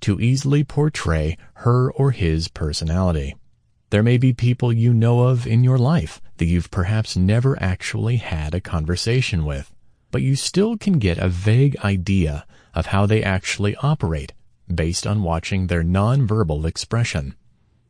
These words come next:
This is that energy vibration you pick up on when you know someone's in a bad mood or a good mood. You feel it somehow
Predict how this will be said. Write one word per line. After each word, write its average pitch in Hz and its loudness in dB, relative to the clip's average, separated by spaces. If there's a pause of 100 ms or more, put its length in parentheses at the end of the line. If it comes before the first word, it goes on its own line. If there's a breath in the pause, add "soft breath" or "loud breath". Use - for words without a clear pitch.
(120)
This 175 -4
is 147 -2
that 123 0 (100)
energy 117 2
vibration 87 0
you 80 -2
pick - -4
up 98 -2
on 73 -4 (100)
when 101 4
you 104 6
know 107 4
someone's 107 0
in 95 0
a 90 0
bad 101 0
mood 104 6
or 87 0 (140)
a 92 0
good 160 2
mood. 76 0 (360)
You 107 0
feel 156 0
it 151 -2
somehow 127 0